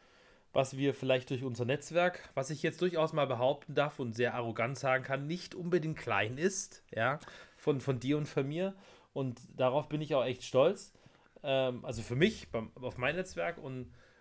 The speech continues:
und, und das ist, glaub ich, das aber, wo man auch lernt. Und ich glaube, in unserem Alter, ich bin jetzt dreizehn Jahre älter wie du,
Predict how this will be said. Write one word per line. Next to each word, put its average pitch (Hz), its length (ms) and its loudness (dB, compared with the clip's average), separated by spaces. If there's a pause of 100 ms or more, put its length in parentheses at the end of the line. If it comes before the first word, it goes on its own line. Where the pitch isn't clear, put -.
(120)
und, 131 320 -12
und 127 180 -10
das 147 200 -2
ist, 147 100 -12
glaub 147 220 2
ich, 127 120 -8
das 147 240 -2
aber, 139 280 -4
wo 123 100 -2
man 131 180 -2
auch 117 300 -6
lernt. 113 400 -2
Und 101 140 -10
ich - 100 -16
glaube, 120 220 2
in 113 60 -8
unserem 147 340 -6
Alter, 147 400 -2
ich - 120 -12
bin 127 120 -10
jetzt 123 140 -10
dreizehn 127 360 -6
Jahre 110 220 -2
älter 139 300 -6
wie 147 80 -12
du, 170 260 -10